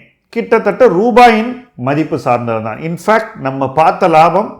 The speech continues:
தங்க விலை வீழ்ச்சியையும் சேர்த்து நமக்கு கொடுக்கிறது என்பதை எத்தனை பேர் உணர்கிறோம்? சரி, இந்த டேட்டா நகை வாங்குற ஒரு தனிநபருக்கு எந்த வகையில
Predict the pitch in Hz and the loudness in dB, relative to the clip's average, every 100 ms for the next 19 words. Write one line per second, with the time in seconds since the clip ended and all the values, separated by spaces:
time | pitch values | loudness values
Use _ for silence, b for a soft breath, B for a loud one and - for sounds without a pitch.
0 | b b b b 156 180 208 233 185 220 | b b b b 0 2 4 6 6 6
1 | 226 208 214 214 220 220 220 302 277 _ | 4 2 0 0 0 0 0 -4 -8 _
2 | _ _ - - 226 285 247 311 262 208 | _ _ -8 4 6 6 4 0 0 0
3 | 180 214 196 120 - _ _ - 185 180 | -2 0 0 0 -8 _ _ -2 -2 0
4 | 160 127 147 113 - - 147 151 143 196 | 0 0 -2 -2 -6 -10 -4 0 0 0
5 | - - - 214 247 339 277 196 208 160 | -4 -18 -4 -2 -2 -2 0 4 4 2
6 | 156 131 101 87 _ - 107 - _ _ | -2 -4 -8 -14 _ -14 -14 -14 _ _
7 | _ _ _ - 135 139 131 107 175 - | _ _ _ -14 -10 -2 -2 2 2 2
8 | 208 226 - - _ _ _ _ _ _ | 0 -2 -8 -20 _ _ _ _ _ _
9 | _ - 120 147 202 277 233 208 214 208 | _ -16 -4 0 4 6 6 2 2 2
10 | 143 - - _ _ - 147 135 156 180 | 0 -4 -18 _ _ -4 -2 0 0 0
11 | 202 147 127 127 170 190 - _ - 160 | 0 0 -2 -2 -6 -6 -12 _ -4 2
12 | 262 302 339 240 214 220 208 | 2 4 4 6 6 4 4